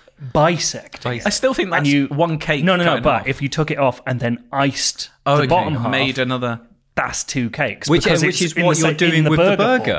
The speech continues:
Speaker 1: form.
Speaker 3: Is it,
Speaker 1: You,
Speaker 3: though?
Speaker 1: you're creating two cakes out of that
Speaker 2: Yeah.
Speaker 1: because you are
Speaker 3: Mm.
Speaker 1: icing them in the same,
Speaker 2: You're
Speaker 1: in
Speaker 2: dec-,
Speaker 1: similar
Speaker 2: you're
Speaker 1: ways.
Speaker 2: dressing them. And, and when you
Speaker 1: You're
Speaker 2: dress a
Speaker 1: creating
Speaker 2: burger
Speaker 1: That's a cake.
Speaker 3: Yeah.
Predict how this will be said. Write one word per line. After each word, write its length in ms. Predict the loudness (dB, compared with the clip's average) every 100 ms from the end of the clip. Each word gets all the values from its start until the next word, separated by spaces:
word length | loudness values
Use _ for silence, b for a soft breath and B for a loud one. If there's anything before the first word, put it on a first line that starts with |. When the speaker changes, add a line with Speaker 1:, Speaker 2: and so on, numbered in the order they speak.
| -2
Speaker 1:
form. 40 |
Speaker 3:
Is 180 | -2 -2
it, 120 | -2
Speaker 1:
You, 60 | -2
Speaker 3:
though? 140 | -2
Speaker 1:
you're 160 | 0 0
creating 500 | 0 0 0 -2 -4
two 260 | -2 -2
cakes 380 | 0 -2 -2 -6
out 160 | -6 -6
of 100 | -6
that 280 | -6 -6 B B -6
Speaker 2:
Yeah. 100 | -2
Speaker 1:
because 180 | 0
you 120 | 4 2
are 80 |
Speaker 3:
Mm. 40 | 2 0
Speaker 1:
icing 260 | 0 0 0
them 140 | -2
in 80 | -4
the 80 | -6
same, 320 | -4 -4 0
Speaker 2:
You're 140 | 0 2
Speaker 1:
in 60 |
Speaker 2:
dec-, 140 | 0 0
Speaker 1:
similar 120 | -2
Speaker 2:
you're 60 | 0
Speaker 1:
ways. 60 | 2
Speaker 2:
dressing 500 | 0 -2 -2 0 0
them. 320 | -4 -6 -8
And, 220 | -2 0 0
and 240 | 0 2
when 80 | 4
you 60 | 2
Speaker 1:
You're 60 |
Speaker 2:
dress 260 | 2 0 2
a 40 |
Speaker 1:
creating 140 | 0 0
Speaker 2:
burger 640 | 2 0 0 -4 -4 -4
Speaker 1:
That's 140 | -6 -6
a 40 |
cake. 260 | -6 -10 -8
Speaker 3:
Yeah. 260 | -8 -8